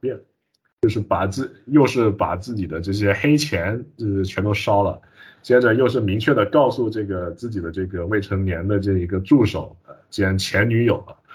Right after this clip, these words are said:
说以后都不会再碰你了，因为等到你这个成年了再来跟我谈恋爱。<laughs> 就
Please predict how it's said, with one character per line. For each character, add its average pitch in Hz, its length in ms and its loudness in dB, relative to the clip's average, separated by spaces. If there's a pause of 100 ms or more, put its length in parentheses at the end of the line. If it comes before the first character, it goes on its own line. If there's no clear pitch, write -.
(160)
说 127 280 4
以 110 140 -2
后 127 160 0
都 117 100 2
不 113 120 -6
会 113 100 0
再 117 160 -2
碰 107 200 -4
你 95 80 -8
了， 71 140 -16
因 107 140 -4
为 110 140 0
等 98 240 -4
到 131 160 4
你 92 200 -2
这 98 240 0
个 90 200 -2
成 120 240 -6
年 101 120 0
了 104 200 0
再 95 160 0
来 82 260 -2
跟 90 180 -4
我 82 80 -2
谈 78 160 -8
恋 85 140 -4
爱。 80 80 -6 (460)
<laughs> - 100 -8 (500)
就 104 680 2